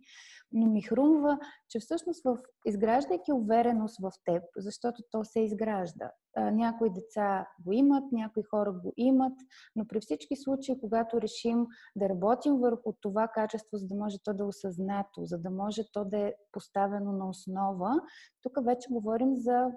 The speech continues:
инструменти или някаква стратегия, която използваме, за да градим този, а, тази увереност в себе си, в способностите си, на база на което стъпва всъщност нашето самочувствие.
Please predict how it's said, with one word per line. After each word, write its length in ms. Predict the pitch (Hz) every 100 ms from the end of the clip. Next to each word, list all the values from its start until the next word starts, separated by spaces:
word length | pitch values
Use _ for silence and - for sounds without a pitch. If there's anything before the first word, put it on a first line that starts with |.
| -
инструменти 680 | 262 254 - 180 220 269 269
или 280 | 269 254 208
някаква 540 | 190 208 226 240 196 196
стратегия, 580 | - 180 - 247 254
която 260 | 247 220 -
използваме, 520 | 208 - 196 226 262
за 120 | 240
да 100 | 208
градим 460 | 185 190 175 208 226 226 _ _ _ _
този, 560 | 214 208 196 214 208 208 - _ _
а, 180 | 208 202
тази 240 | 208 202 214
увереност 580 | 190 202 196 190 190 -
в 80 | 180
себе 380 | - 214 208 214
си, 300 | 220 - 208
в 140 | 180 170 -
способностите 840 | _ - 202 214 233 233 - 220 214
си, 300 | - - 220 - -
на 100 | 214
база 300 | 190 214 226
на 120 | 233 226
което 260 | 214 214
стъпва 380 | 226 - 233 226
всъщност 460 | - 208 - 226 202
нашето 300 | 185 - 214
самочувствие. 800 | - 220 214 262 262 - 254